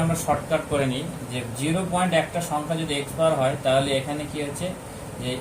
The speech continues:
এই বার উঠে গিয়ে চলে আসলো নাইন। ঠিক যদি পরবর্তী ক্ষেত্রে আমরা দেখি যে, যে দুটো সংখ্যার মাথায়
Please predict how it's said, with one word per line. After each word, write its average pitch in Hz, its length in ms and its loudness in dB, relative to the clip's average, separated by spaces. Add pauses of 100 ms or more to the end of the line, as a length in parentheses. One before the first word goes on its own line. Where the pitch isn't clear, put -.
এই 143 80 2 (120)
বার 139 240 10
উঠে 139 200 -2
গিয়ে 160 200 -2
চলে 123 240 -2
আসলো 135 160 -6 (100)
নাইন। - 180 -6 (880)
ঠিক 185 140 0 (120)
যদি 190 160 2 (120)
পরবর্তী 170 480 4
ক্ষেত্রে 175 300 0
আমরা 165 200 4
দেখি 160 240 0
যে, 143 60 2 (100)
যে 131 80 0 (120)
দুটো 151 200 -2 (120)
সংখ্যার 170 340 4 (100)
মাথায় 151 260 0